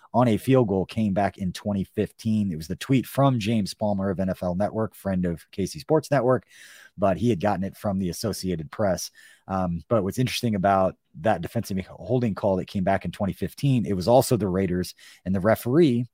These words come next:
was the same referee from Monday night, Carl Cheffers, a name that, uh, Chiefs fans are gonna become very familiar with as everybody is talking about, much like, um,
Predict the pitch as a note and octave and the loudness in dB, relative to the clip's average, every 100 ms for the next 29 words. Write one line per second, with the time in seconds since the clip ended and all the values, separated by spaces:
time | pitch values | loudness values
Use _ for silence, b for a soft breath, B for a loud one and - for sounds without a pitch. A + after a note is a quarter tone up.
0 | _ _ _ A2 G2+ - D#3+ B2+ G#2 - | _ _ _ -4 -4 -2 0 2 2 0
1 | F2+ F2+ F2+ D#2+ D#2 C#2+ C2 F2 C3 - | -4 -4 -6 -6 -6 -8 -6 -6 -6 -10
2 | _ - - F3+ - D#3+ - - - - | _ -10 -8 -6 -6 -6 -6 -10 -18 -20
3 | b b b F#2 F2+ F#2 E2+ E2 - F2 | b b b -6 -2 -2 -2 -6 -8 -8
4 | E2 E2 - G2+ - F#2+ D#2+ E2+ F2+ D#2+ | -6 -8 -8 -10 -6 -6 -6 -6 -6 -6
5 | - F2+ E2 - B B - C3+ E3+ D#3 | -6 -6 -6 -8 B B 2 8 10 10
6 | E3 D3+ D#3+ A2+ F2+ - F#2 G#2 G2 G2 | 8 8 6 6 2 -2 -2 -2 -2 -2
7 | G2 - A2+ - F2+ D#2+ F#2 - G2 F#2 | -2 0 -2 -2 -6 -4 -4 -6 -4 -4
8 | D#2+ - _ _ _ _ F#2 E2+ D#2 D#2+ | -4 -12 _ _ _ _ -10 -8 -10 -14